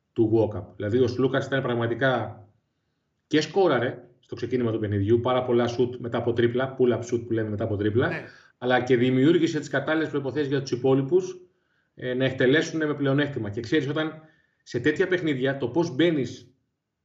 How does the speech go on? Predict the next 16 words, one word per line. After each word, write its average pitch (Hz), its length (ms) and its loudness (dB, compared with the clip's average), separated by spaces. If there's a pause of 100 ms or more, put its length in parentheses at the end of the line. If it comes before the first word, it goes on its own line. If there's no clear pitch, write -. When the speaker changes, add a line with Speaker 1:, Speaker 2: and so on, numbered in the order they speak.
(360)
Speaker 1:
και 127 100 -6
το 120 100 -6
πώς 151 140 -6
ξεκινάς 160 440 -2
ένα 151 120 -2
παιχνίδι, 127 680 -2 (400)
ε, 135 260 -8
σου - 180 -4
εξασφαλίζει 143 640 2
και 147 120 0
μια 160 280 0
ηρεμία 147 680 0
και 135 120 -2
μια 160 420 0
αυτοπεποίθηση 151 640 0
μεγαλύτερη 147 880 2